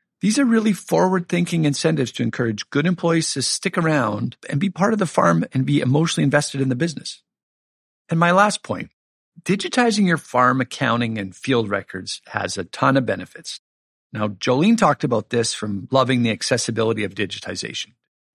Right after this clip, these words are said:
She can even access her records and her payroll when she's out of the country in the U S visiting her daughter.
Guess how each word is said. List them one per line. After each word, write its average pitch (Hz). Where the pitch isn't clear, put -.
She -
can 175
even 180
access 156
her 139
records 127
and 113
her 101
payroll 123
when 110
she's -
out 123
of 120
the 117
country 113
in 110
the 110
U 110
S 139
visiting 110
her 104
daughter. -